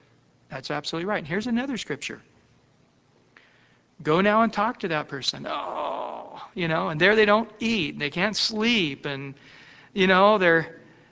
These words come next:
all bummed out, and, you know, they got butterflies in their subjects, in their stomach, and finally the home fellowship night finally comes, and they're weak 'cause they haven't been able to eat, they haven't been able to sleep, and they're all, "Eh, I need to talk to you about something." "What, what, what?"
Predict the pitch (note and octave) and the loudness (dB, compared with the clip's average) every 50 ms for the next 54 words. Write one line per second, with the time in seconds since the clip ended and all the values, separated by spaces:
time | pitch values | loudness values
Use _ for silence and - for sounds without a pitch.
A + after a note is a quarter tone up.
0 | _ _ _ _ _ _ _ - F3+ G#3 A3 G3 E3+ G#3+ G#3+ A3+ A#3 A#3 G#3 A3 | _ _ _ _ _ _ _ 4 6 6 6 6 4 4 6 6 6 6 6 6
1 | A3 G#3+ A3 A3 F3+ D#3 C#3 C3 - C#3+ C#3+ C#3+ C#3+ D3+ E3+ F#3+ F#3+ F#3 E3+ E3+ | 6 6 6 6 6 4 2 0 -2 -6 -8 -8 -10 -10 -6 -4 -2 0 0 2
2 | F#3 F#3+ G3 F#3+ F3+ E3+ E3 E3+ F#3+ G3+ G3 D#3+ D3+ G3 G#3 A3+ A#3 A3 A3+ G3 | 2 2 0 0 0 -2 0 0 -2 -2 -2 2 4 6 6 6 6 4 2 0
3 | E3+ D#3+ D#3+ D3+ D3+ D#3 D3+ C#3+ C#3 - - D3+ D3 D3 C3+ D3 - - - - | 0 0 0 -2 -4 -6 -6 -6 -6 -6 -4 -4 -4 -4 -6 -10 -8 -8 -12 -12
4 | - G#3 E3+ D#3+ D#3+ D3+ - - F3 D#3+ D3+ D3 C#3 C3+ C3 - C#3+ C3+ C3+ C3+ | -8 -6 -4 -4 -2 -4 -4 -4 -2 -2 -2 -2 -4 -8 -8 -8 -10 -12 -12 -14
5 | - _ _ _ _ _ _ _ _ _ _ _ - E3+ F3 F#3+ G3 G3 F3+ E3 | -18 _ _ _ _ _ _ _ _ _ _ _ 4 4 6 6 4 2 2 2
6 | D#3+ F3+ F#3+ F#3 - F3+ F3+ F#3 F#3 - G3 F#3+ - F#3 F3 F3 F#3 - - E3+ | 2 2 2 2 2 2 2 2 0 -2 -4 -4 -4 -4 -4 -2 -4 -4 -4 -4
7 | E3 F3 F#3 F3 E3+ - - F3+ F3+ F#3 F#3 F#3+ F#3 E3 D3+ C#3+ C#3 D#3 F3 G3 | -4 -2 -4 -4 -6 -6 -4 -2 -2 -2 -2 -4 -4 -4 -6 -4 0 2 2 2
8 | - - E3+ D3+ D#3 E3 F3 E3+ E3+ E3+ E3 D#3 D#3 - - - F3+ E3 F3 F3+ | 2 -2 -4 -4 -2 -2 -2 -2 -2 -2 -2 -4 -6 -8 -4 -2 0 2 2 2
9 | F#3+ F#3 E3 D3+ D#3 E3 E3+ E3+ F3 E3+ E3 D3+ - - F3+ E3+ F3 F3+ F#3+ F#3+ | 0 -2 -2 -2 -2 -2 -2 -2 -2 -2 -4 -4 -6 -4 0 2 2 2 2 0
10 | F#3+ E3+ D3+ D3+ D#3 E3 F3 F#3 F3 E3+ - - - - - - - - E3 F3 | -2 -6 -4 -2 0 0 0 0 0 -4 -8 -16 -20 -20 -20 -18 -8 -4 -2 0
11 | F3+ F#3 F#3 F3 F3 F3 F3+ F#3 F3+ F3 E3+ F3 F3 E3+ E3+ D#3+ D3+ - - - | 2 2 2 2 0 0 0 0 0 0 0 -2 -2 -2 -4 -6 -8 -12 -18 -20
12 | - - - _ _ _ - D3+ E3 F#3 F3+ E3+ D#3+ - E3+ D#3+ E3 D#3 - E3 | -20 -20 -20 _ _ _ -6 -2 0 0 0 -2 -4 -2 -2 -2 -2 -2 -4 -4
13 | D3 D3 C#3+ C#3+ - D#3 D3+ G#3 A#3 D4 - C#4+ - A3 C#4+ C4 F3+ - - F#3 | -4 -4 -4 -6 -6 -6 -2 2 4 4 2 2 -2 -2 -2 -2 -4 -8 -2 0
14 | A#3 C4 F3 | 0 0 0